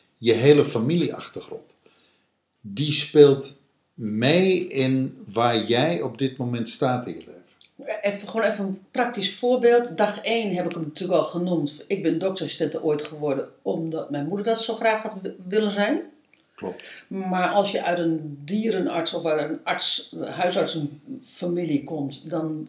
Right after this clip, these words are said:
Speaker 2: is het vaak ook, dat gaat ook over van vader op zoon, of van opa op vader op, hè, en dan vervolgens op zoon en, en alle generaties daarvoor.
Speaker 1: Nou ja, en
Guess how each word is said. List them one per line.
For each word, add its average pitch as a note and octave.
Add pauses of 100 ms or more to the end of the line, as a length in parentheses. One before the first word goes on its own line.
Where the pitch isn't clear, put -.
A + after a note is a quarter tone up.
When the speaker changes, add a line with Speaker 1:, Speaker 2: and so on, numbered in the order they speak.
(120)
Speaker 2:
is F#3+
het F3
vaak C#3
ook, G3+
dat F#3+
gaat -
ook F3
over F#3+
van E3+ (420)
vader F3
op D3+
zoon, E3+ (400)
of -
van -
opa E3
op -
vader D#3+
op, C#3+ (160)
hè, D#3+
en D#3
dan D3
vervolgens D#3
op D3+
zoon D3
en, C#3
en C#3
alle B2
generaties C3+
daarvoor. D#3+ (1500)
Speaker 1:
Nou G3
ja, - (100)
en E3+